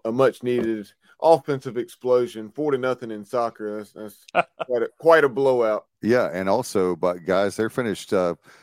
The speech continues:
Speaker 3: second in the East Division of the American, and glad they have divisions. Uh, we've been talking about that ad nauseum with, uh,
Speaker 2: Yeah.
Speaker 3: conference realignment, but,
Speaker 2: Hey, you
Speaker 3: uh,
Speaker 2: guys, think, think
Speaker 3: congratulations
Speaker 2: about
Speaker 3: there.
Speaker 2: this. Think about this. Uh, W-, Oregon State, East Carolina in baseball. If that, if, if, if,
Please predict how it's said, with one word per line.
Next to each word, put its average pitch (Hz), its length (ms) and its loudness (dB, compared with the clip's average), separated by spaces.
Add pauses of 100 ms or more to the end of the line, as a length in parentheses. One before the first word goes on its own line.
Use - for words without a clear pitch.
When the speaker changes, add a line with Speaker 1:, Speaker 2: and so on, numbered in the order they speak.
(180)
Speaker 3:
second 107 580 -4
in 92 180 -6
the 92 200 -4
East 131 220 -6
Division 92 480 -2
of 90 140 -4
the 90 80 -2
American, 113 600 -2 (420)
and 87 160 -4
glad 104 200 4
they 104 100 0
have 98 200 0
divisions. 92 680 -4
Uh, 85 160 0
we've 87 180 -2
been 85 120 -4
talking 92 320 -2
about 85 220 -2
that 82 120 0
ad 76 80 -4
nauseum 87 480 -4
with, 80 260 -2
uh, 78 240 0
Speaker 2:
Yeah. 82 60 -12
Speaker 3:
conference 92 360 -6
realignment, 87 560 -4
but, 78 180 -4 (360)
Speaker 2:
Hey, 107 120 -4
you 107 80 -8
Speaker 3:
uh, 85 160 0
Speaker 2:
guys, - 0 -
think, - 20 -2
think 104 120 4
Speaker 3:
congratulations 92 600 -2
Speaker 2:
about 98 140 -4
Speaker 3:
there. 98 220 -6
Speaker 2:
this. 90 260 -18
Think 101 160 -12
about 92 180 -12
this. 85 240 -12 (120)
Uh, 85 260 -10 (640)
W-, 87 300 -18
Oregon 107 380 -2
State, 104 360 -2
East 95 240 -20
Carolina 90 460 -6
in 78 60 -18
baseball. 80 600 -12
If - 80 -18
that, 82 200 -10
if, - 100 -20
if, 82 180 -14
if, 85 140 -8